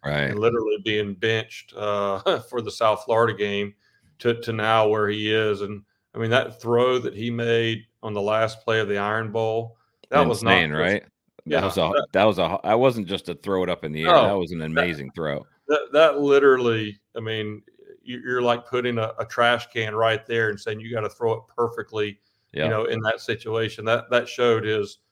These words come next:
Speaker 2: uh, you know, arm strength and also, uh, just his overall, you know, the it factor, if you will, being in that situation. So, I, I, I could see, uh,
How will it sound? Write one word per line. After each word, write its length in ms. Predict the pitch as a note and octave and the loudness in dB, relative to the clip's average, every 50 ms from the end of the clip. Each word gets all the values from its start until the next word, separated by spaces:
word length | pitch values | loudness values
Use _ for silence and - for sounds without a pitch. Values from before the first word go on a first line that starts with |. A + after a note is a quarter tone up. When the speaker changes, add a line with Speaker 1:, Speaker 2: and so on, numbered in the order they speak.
| _ _ _ _ _ _ | _ _ _ _ _ _
Speaker 2:
uh, 380 | - A2 G#2+ G#2 G2+ G2+ G2+ G2+ G#2+ | -6 -4 -2 -2 -2 -4 -4 -6 -8
you 80 | A#2 | -8
know, 180 | G#2 G2 F#2+ F#2 _ _ _ - | -8 -8 -10 -10 _ _ _ -2
arm 260 | B2 A#2 A#2 A#2 A2+ | 0 0 2 0 -2
strength 520 | A#2 - - A#2+ A#2 A2+ A2 A2 G#2+ - | -6 -6 -4 -2 -2 -2 -2 -4 -6 -8
and 140 | A2 G#2+ G#2 | -6 -4 0
also, 680 | G#2+ A2 G#2+ - - - G#2+ G#2+ G#2 G#2 G2+ G2+ G2+ - _ _ _ _ _ _ _ _ | 0 0 0 -2 -4 -4 -2 0 0 0 0 -2 -4 -8 _ _ _ _ _ _ _ _
uh, 280 | A2+ A2 G2+ G2+ G2 | -6 -4 -2 -2 -4
just 240 | G2+ G#2+ G#2+ - - | -4 -6 -6 -6 -2
his 340 | A2+ G#2+ G2+ F#2+ F#2 - _ _ | 0 0 0 0 -4 -14 _ _
overall, 800 | - A2+ G#2+ G2 G#2 G#2 G#2+ G#2+ G#2 G#2 G#2 G2+ G2 - _ _ _ - | -2 -2 0 0 0 0 2 2 2 2 0 0 -2 -6 _ _ _ -12
you 80 | G#2+ | -10
know, 180 | G2 G2 G2 G2+ - | -10 -10 -10 -14 -14
the 140 | - A2 G#2+ | -4 -2 0
it 360 | G2+ - - A#2+ A#2 A#2 - | 0 2 0 0 0 -2 -4
factor, 380 | - A2+ G#2+ G#2 G2 - - - | -2 0 0 0 0 -4 -10 -10
if 100 | F#2+ - | -10 -10
you 120 | A2+ G#2+ | -10 -8
will, 240 | G#2 G#2 G#2 G#2 G#2 | -4 -2 0 0 -2
being 260 | G2 F#2+ G#2+ G#2 G#2 | -2 -4 -4 -4 -4
in 80 | G#2 G#2 | -4 -4
that 220 | G2+ G#2 - - | -4 -6 -6 -8
situation. 760 | - - G#2 G2 - G2+ G2 G2+ G#2 G2+ G2 - - G2+ G2 G2 _ - - _ _ _ _ | -8 -8 -8 -6 -6 -4 -2 0 0 0 -2 -4 -10 -14 -14 -14 _ -20 -20 _ _ _ _
So, 400 | - - A2 G#2+ G#2+ G2+ G2+ - _ _ _ _ _ | -2 0 0 2 0 -2 -4 -8 _ _ _ _ _
I, 320 | B2+ B2 - - B2 B2+ B2+ A2+ - - - - | -6 -4 0 4 4 4 4 4 0 -6 -2 -2
I, 60 | A#2 | -2
I 20 | A#2 | -2
could 160 | A#2 B2 A2 | -2 -6 -8
see, 320 | - - B2 B2 A#2+ A#2 | -2 0 2 4 4 4
uh, 320 | A2+ A2+ A2 G#2+ G#2+ G#2 | 4 4 4 4 2 0